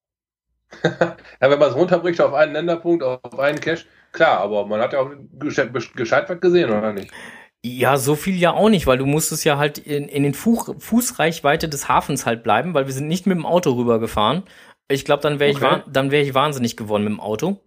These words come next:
Speaker 2: Also das wär gar nicht
Speaker 1: <laughs>
Speaker 2: gegangen. Ähm, weil, weil die, die Schlange für die Autos, die, die stand kilometerweit, keine Ahnung was.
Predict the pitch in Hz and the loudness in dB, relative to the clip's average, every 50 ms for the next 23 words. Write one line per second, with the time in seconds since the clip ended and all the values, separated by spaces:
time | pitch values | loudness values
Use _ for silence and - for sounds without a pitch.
0 | _ _ _ _ _ _ _ _ _ _ _ _ _ _ _ _ _ _ - - | _ _ _ _ _ _ _ _ _ _ _ _ _ _ _ _ _ _ -18 -12
1 | - 123 127 127 127 123 127 123 117 120 123 135 123 117 - 123 101 104 101 120 | -8 -4 0 0 0 2 2 0 2 2 2 0 0 -2 -2 2 2 2 2 2
2 | 156 165 - - - - - - - - - - - _ _ - 139 135 135 139 | -2 -6 -10 -16 -20 -20 -20 -20 -20 -20 -20 -20 -20 _ _ 2 4 4 6 4
3 | 143 139 131 127 127 123 123 123 123 123 120 120 123 123 127 131 127 117 120 127 | 4 0 0 2 2 4 4 4 2 2 2 2 2 0 -2 -6 -6 -6 -4 -4
4 | 117 - - - 143 147 160 156 - - 147 143 - 123 143 143 - - - 147 | -4 -2 -2 0 0 2 0 0 -2 -2 -2 0 2 2 2 0 0 -4 -6 -6
5 | 139 135 131 131 123 123 120 117 - - 143 139 139 131 - - - 139 127 123 | -6 -4 -4 -4 -4 -4 -4 -4 -2 -2 0 0 -2 -4 -4 -6 -6 -6 -4 -2
6 | 139 160 165 - 98 90 87 87 95 - - - - 98 98 98 107 120 110 95 | -2 -2 -2 -2 -4 -2 -2 -2 -2 -4 -6 -6 -4 -2 -2 0 0 0 -2 -2
7 | 87 87 104 - - | 0 -2 -2 -4 -4